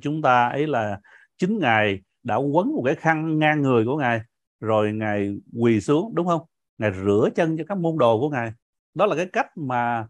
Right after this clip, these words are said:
người chú rể phục vụ nàng dâu của mình. Nhưng mà rồi cũng tại cái giờ phút đó, trong căn phòng đó, không ai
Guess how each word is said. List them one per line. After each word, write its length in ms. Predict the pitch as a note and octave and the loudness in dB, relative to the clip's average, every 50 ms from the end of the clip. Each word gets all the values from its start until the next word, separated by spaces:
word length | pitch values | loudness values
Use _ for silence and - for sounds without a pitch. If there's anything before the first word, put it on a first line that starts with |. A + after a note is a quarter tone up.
| _ - | _ -4
người 320 | - B2 B2+ B2+ B2+ A#2 - | 0 4 4 4 4 2 2
chú 160 | - G3+ A#3 F#3 | 0 2 4 4
rể 320 | B2 G#2+ G#2+ B2+ F3+ D4 - _ _ _ _ _ - | 4 4 4 2 0 -2 -6 _ _ _ _ _ 0
phục 140 | C#3 C3+ C#3+ C#3 | 0 0 2 2
vụ 360 | B2+ A#2+ G#2+ A2 B2 C3+ - - | 4 4 4 4 0 -4 -6 -10
nàng 240 | - B2+ A#2 A2+ A#2 | -8 -6 -6 -2 2
dâu 180 | C#3+ C#3+ D3+ C#3+ | 2 2 2 2
của 100 | F3 D#3+ | 0 -2
mình. 180 | C#3+ A#2+ A2+ A2 _ _ _ _ _ _ _ _ _ _ _ - | -2 -2 -4 -8 _ _ _ _ _ _ _ _ _ _ _ -4
Nhưng 80 | - E3+ | 2 4
mà 100 | E3 C#3+ | 4 6
rồi 360 | B2+ C#3 C3+ C3+ C3 C3 A#2+ A#2+ | 6 6 6 6 6 4 2 -2
cũng 360 | - B2 B2 B2 D3+ G3 B3+ C#4 D4 D#4 C4 _ _ _ _ _ - | -2 -2 -2 -2 -4 -6 -8 -8 -10 -14 -16 _ _ _ _ _ 0
tại 240 | A#2 G#2+ G#2+ A2+ A2+ | 2 4 4 2 0
cái 140 | - F#3+ F3+ - | -2 -4 -6 -4
giờ 300 | B2 B2 C3 B2+ A#2 G#2+ | 0 4 6 6 6 4
phút 220 | - - G3+ A#3+ - | 4 2 2 2 2
đó, 320 | E3+ E3 F3 G3 G#3+ G#3+ G3+ - | 2 2 2 2 0 -2 -2 -2
trong 200 | F3+ E3+ E3 D3+ | -2 -2 0 0
căn 180 | E3 D#3+ D#3 | 0 0 0
phòng 280 | C3 C3 B2 G#2+ G2 G2+ | 0 0 0 0 0 -2
đó, 260 | A2+ C3 D#3 - - _ _ _ _ _ _ _ - C#3 | -4 -4 -4 -6 -10 _ _ _ _ _ _ _ -12 -10
không 360 | - - - B3 A#3 G#3+ G#3 G3 | -6 0 2 2 2 2 0 0
ai 260 | F3+ F3+ E3+ E3 | 2 2 2 0